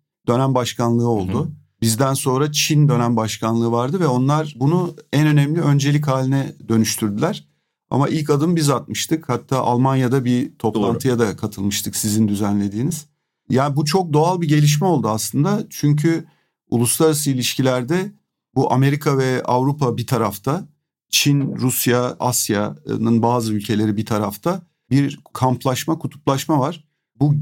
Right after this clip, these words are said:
Speaker 1: güç dengesinin, güç mücadelesinin en önemli değişkeni, fark yaratan unsuru aslında teknoloji. Teknolojiye sahip olan taraflar bir adım öne geçiyor.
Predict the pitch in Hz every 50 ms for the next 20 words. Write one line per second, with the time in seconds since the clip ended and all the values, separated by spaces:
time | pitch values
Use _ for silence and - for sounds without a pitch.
0 | - - 143 156 147 147 - - 143 139 139 135 131 139 139 135 131 - 113 -
1 | - - - 139 127 127 131 131 135 131 113 117 139 143 - - 131 117 117 135
2 | 127 127 117 123 117 123 120 113 - - 135 160 185 190 220 - - - - 143
3 | 151 156 147 139 135 131 127 120 120 117 107 107 110 101 123 127 123 113 - -
4 | - 127 117 117 123 151 175 - - - _ _ _ _ _ - 135 135 135 135
5 | - 127 113 110 107 - - 113 110 107 - - 131 127 - - - 151 190 180
6 | 139 139 - - 165 175 170 - 151 147 147 147 147 139 139 131 117 120 104 101
7 | 101 _ _ _ _ _ _ _ - 131 131 131 - 135 139 139 139 127 139 147
8 | 151 151 147 147 139 131 139 147 151 147 135 127 120 110 104 101 101 _ _ _
9 | _ _ _ _ - - 135 135 135 120 - - 151 165 202 202 - - - 120
10 | 143 151 143 147 151 143 151 143 143 139 127 107 98 - - 104 117 139